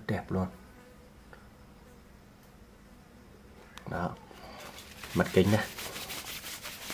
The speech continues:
Mặt trước đây. Mặt trước con này thế nhá. Đó, gần như không vết xước nào. Gần như là không vết xước nào cho các bác. Rất là đẹp luôn. Rất là đẹp luôn nhá.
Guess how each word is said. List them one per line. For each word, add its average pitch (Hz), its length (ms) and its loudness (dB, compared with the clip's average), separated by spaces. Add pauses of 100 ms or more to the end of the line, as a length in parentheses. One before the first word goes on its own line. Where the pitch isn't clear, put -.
(240)
Mặt 95 220 6
trước 113 180 10
đây. 110 100 8 (1040)
Mặt 101 180 6
trước 135 180 12
con 110 80 12
này 92 140 8
thế 95 160 10
nhá. 110 180 8 (520)
Đó, 90 220 0 (220)
gần 95 140 8
như 92 80 8
không 110 220 8
vết 127 100 10
xước 131 260 8
nào. - 160 0 (2750)
Gần 98 240 10
như 101 80 8
là 92 60 6
không 92 160 4
vết 95 60 6
xước 107 220 0
nào 87 200 2
cho 90 60 -2
các 90 100 -2
bác. 92 120 -2 (600)
Rất - 180 0
là - 40 6
đẹp 92 240 2
luôn. 87 100 2 (2500)
Rất - 120 6
là 123 60 10
đẹp 92 220 6
luôn 87 180 4
nhá. 101 100 -2